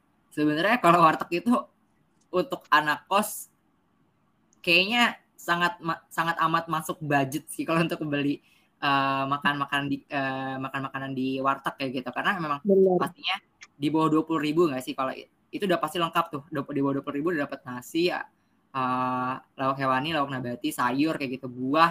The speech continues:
Speaker 1: juga dapat kayak gitu. Itu kalau di
Speaker 2: Mm-mm.
Speaker 1: warteg bisa dapat. Cuman memang, eh, permasalahan adalah kadang makan-makan tersebut suka dikontenin. Karena tadi mungkin kepentingan konten ya. Kepentingan
Speaker 2: <laughs>
Speaker 1: konten anak muda zaman sekarang yang suka biasanya kalau dapet ini, pap dulu,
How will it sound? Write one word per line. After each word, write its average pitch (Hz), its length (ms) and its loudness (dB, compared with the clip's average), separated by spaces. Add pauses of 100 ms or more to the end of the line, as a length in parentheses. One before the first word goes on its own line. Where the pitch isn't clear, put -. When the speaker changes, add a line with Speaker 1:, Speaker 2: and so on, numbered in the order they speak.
Speaker 1:
juga 127 280 -4
dapat 151 200 -6
kayak 131 120 -6 (120)
gitu. - 80 -16 (480)
Itu 233 160 4
kalau 170 120 8
di 202 60 8
Speaker 2:
Mm-mm. 190 80 8
Speaker 1:
warteg - 300 -2
bisa - 160 -18
dapat. 131 200 -4
Cuman 202 200 0
memang, 151 260 0 (600)
eh, 151 400 2
permasalahan 170 480 2
adalah 190 160 2
kadang 160 320 2 (560)
makan-makan 160 480 0
tersebut 190 240 -2
suka 185 160 0
dikontenin. 160 920 2 (380)
Karena 165 160 2
tadi 175 220 2
mungkin 165 260 -4
kepentingan 170 460 -4
konten 160 480 0
ya. - 20 -16 (220)
Kepentingan 156 420 -4
Speaker 2:
<laughs> 277 80 10
Speaker 1:
konten 165 220 0
anak 160 240 -4
muda 147 160 -8
zaman 147 260 0
sekarang 160 400 2 (500)
yang 151 280 0
suka 165 200 -2
biasanya 151 280 -4
kalau 160 160 2
dapet 147 160 -8
ini, 202 100 -2 (1040)
pap 160 200 8
dulu, 143 560 2